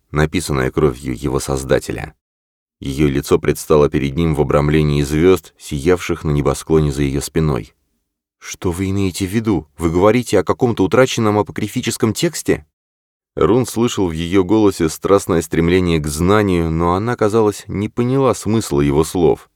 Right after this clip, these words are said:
Он повернул свою ещё тяжёлую голову и встретился с ней глазами. Она должна видеть, что он говорит искренне. "Это Евангелие", повторил он.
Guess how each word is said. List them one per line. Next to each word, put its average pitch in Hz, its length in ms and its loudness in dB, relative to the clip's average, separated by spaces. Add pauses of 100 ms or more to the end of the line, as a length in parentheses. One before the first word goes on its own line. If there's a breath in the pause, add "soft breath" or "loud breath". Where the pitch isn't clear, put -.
(420)
Он 73 180 -2
повернул 71 480 -2
свою 71 360 0
ещё 69 260 -4
тяжёлую 69 440 -2
голову 69 480 0 (180)
и 67 120 -8
встретился 76 640 -4
с - 120 -8
ней 65 200 -4
глазами. 65 720 -2 (520)
Она 73 240 -2
должна 73 420 0
видеть, 78 320 -4
что - 240 -2
он 73 180 0
говорит 67 520 -2
искренне. 60 680 -8 (800)
"Это 82 360 -2
Евангелие", 80 1160 0
повторил 60 480 -2
он. 50 220 -6